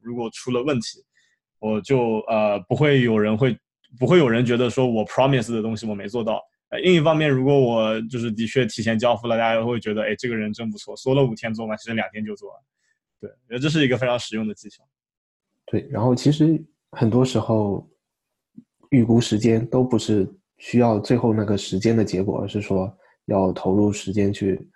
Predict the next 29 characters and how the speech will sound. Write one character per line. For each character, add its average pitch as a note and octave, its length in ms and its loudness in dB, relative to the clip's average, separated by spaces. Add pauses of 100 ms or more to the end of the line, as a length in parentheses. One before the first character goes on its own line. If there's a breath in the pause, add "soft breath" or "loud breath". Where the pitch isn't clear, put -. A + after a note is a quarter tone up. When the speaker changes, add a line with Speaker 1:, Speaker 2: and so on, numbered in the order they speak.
Speaker 2:
投 G#2 120 -6
入 G#2 600 4
思 - 220 -2
考， - 240 -2 (300)
然 F#2+ 100 -6
后 F#2+ 480 -2 (220)
去 G2 380 2
估 A2 180 2
计 A2 180 4
这 G2+ 140 0
个 G#2 160 2
项 G2+ 220 -2
目 G2+ 100 -2
里 F#2 240 0 (320 soft breath)
可 - 140 -6
能 F#2+ 180 -2
会 A2 140 2
出 G#2 180 -2
现 G#2 160 0
的 F#2+ 100 2
一 F#2+ 80 4
些 G2+ 140 0
问 G#2 180 4
题。 - 220 -8
因 G2+ 120 -4
为 G2 200 2
我 F#2 140 0
们 F#2 100 -6
在 F2+ 260 -2